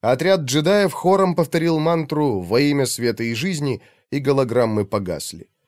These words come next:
Лина Со откинулась на подушке и сжала руку Кипа. «Ты как, в порядке, мам?» Она слабо улыбнулась в ответ, и Кипу вдруг показалось, что мама сильно постарела.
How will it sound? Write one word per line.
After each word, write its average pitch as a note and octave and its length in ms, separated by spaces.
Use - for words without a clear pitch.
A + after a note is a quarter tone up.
Лина C3 360
Со E3+ 220
откинулась B2 600
на A#2 100
подушке C3 520
и B2+ 180
сжала A#2+ 460
руку F#2+ 320
Кипа. - 440
«Ты G#2 140
как, E3 300
в - 80
порядке, D3 460
мам?» G#2 320
Она A2+ 260
слабо C#3 320
улыбнулась D#3 640
в D#3 60
ответ, F#3+ 320
и E3 80
Кипу F3+ 320
вдруг D3+ 340
показалось, F3 640
что - 240
мама F3 280
сильно D3 380
постарела. A2 680